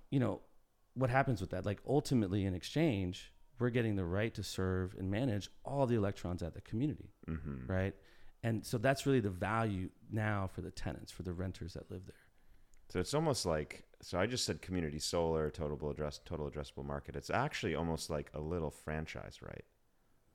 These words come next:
Speaker 1: S-, well, so it's funny in Texas,
Speaker 2: Like, you're a
Speaker 1: um,
Speaker 2: utility.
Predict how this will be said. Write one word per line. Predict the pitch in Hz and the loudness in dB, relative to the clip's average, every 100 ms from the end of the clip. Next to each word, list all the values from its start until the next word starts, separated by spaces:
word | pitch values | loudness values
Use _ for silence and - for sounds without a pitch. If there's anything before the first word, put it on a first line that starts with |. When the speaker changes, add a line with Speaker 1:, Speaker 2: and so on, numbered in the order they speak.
| _ _ _ - - - | _ _ _ -20 -20 -16
Speaker 1:
S-, | - | 0
well, | 185 143 127 - | 8 8 8 4
so | - 131 107 | 0 2 2
it's | - | 2
funny | 139 143 | 4 6
in | 110 | 4
Texas, | - 131 131 - 95 90 82 - - - | 4 2 2 2 2 2 0 -4 -4 0
Speaker 2:
Like, | 110 98 87 | 2 4 6
you're | 110 | 6
a | 139 | 6
Speaker 1:
um, | |
Speaker 2:
utility. | 151 - 98 55 - | 4 0 0 0 -6